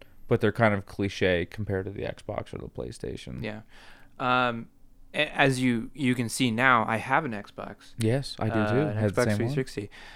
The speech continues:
Speaker 2: Um, this is the first gaming console that I've owned since my Playsta-, the first PlayStation.
Speaker 1: That's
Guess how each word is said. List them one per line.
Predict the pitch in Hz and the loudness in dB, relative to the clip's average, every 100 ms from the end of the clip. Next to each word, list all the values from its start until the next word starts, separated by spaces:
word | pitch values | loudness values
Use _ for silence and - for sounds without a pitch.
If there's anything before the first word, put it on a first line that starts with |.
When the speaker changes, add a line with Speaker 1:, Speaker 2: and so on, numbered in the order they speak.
| - - | -20 2
Speaker 2:
Um, | 139 139 131 131 143 | 8 8 8 4 2
this | 139 - | 2 2
is | 175 | 4
the | 151 | 4
first | - 139 135 - - | 6 6 6 0 0
gaming | 127 123 113 | 2 2 2
console | 120 117 113 | 2 2 2
that | 107 | 2
I've | 107 | 2
owned | 113 113 110 107 | 0 0 0 -2
since | - 120 117 - | -2 -2 -2 -4
my | 113 107 101 | -2 0 -2
Playsta-, | - 110 107 113 - | -2 -2 -2 -4 -2
the | 113 | -6
first | - 123 117 - - - | 2 2 2 -6 -16 -20
PlayStation. | - 113 - 107 - - 139 - | -2 -2 0 -6 -6 -10 -14 -6
Speaker 1:
That's | 98 95 92 - | 4 4 4 -4